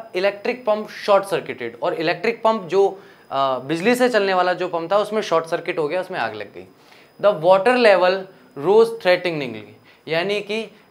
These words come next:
डरा देने वाले तरीके से या चुनौतीपूर्ण ढंग से। वैसे थ्रेटन का मतलब होता है भयानक तरीके से डरना या डराना, तो डरा देने वाले तरीके से पानी का स्तर जो है वो बढ़ने लगा। Back on deck, वापस बैक पर, डेक पर आया,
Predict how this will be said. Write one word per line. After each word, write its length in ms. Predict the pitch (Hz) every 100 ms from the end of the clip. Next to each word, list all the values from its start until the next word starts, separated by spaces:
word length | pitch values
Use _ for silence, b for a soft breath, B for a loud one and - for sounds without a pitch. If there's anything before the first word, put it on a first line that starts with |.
| 139
डरा 400 | 135 170 214 247
देने 280 | 214 202 196
वाले 280 | 185 185
तरीके 440 | 180 156 151 156 160
से 140 | 185
या 100 | 214
चुनौतीपूर्ण 880 | 214 - 190 208 233 233 190 190 165
ढंग 180 | 131 117
से। 180 | - 101
वैसे 220 | 131 180
थ्रेटन 380 | 175 147 151 202
का 120 | 202
मतलब 220 | 185 185
होता 200 | 190 185
है 140 | 226 156
भयानक 360 | 131 143 180 185
तरीके 300 | 165 165 170
से 120 | 208
डरना 560 | 160 127 135 139 113 - B -
या 80 | 180
डराना, 520 | 147 143 127 117 110 B B B
तो 60 | 202
डरा 420 | 151 127 170 226
देने 260 | 214 202 202
वाले 240 | 190 190
तरीके 420 | 185 160 160 160
से 140 | 160 208
पानी 340 | - 156 170
का 140 | 175 175
स्तर 220 | 180 156
जो 120 | 165
है 140 | 170
वो 140 | 202 226
बढ़ने 360 | 147 147 156
लगा। 320 | 143 120 110 - b b b 131 127
Back 320 | 202 240 - 190
on 220 | 196 196
deck, 240 | 151 160 - - - b -
वापस 400 | 135 190 196 247
बैक 280 | 190 190 -
पर, 100 | 196
डेक 300 | 151 160 165
पर 100 | 180
आया, 400 | 165 143 170 190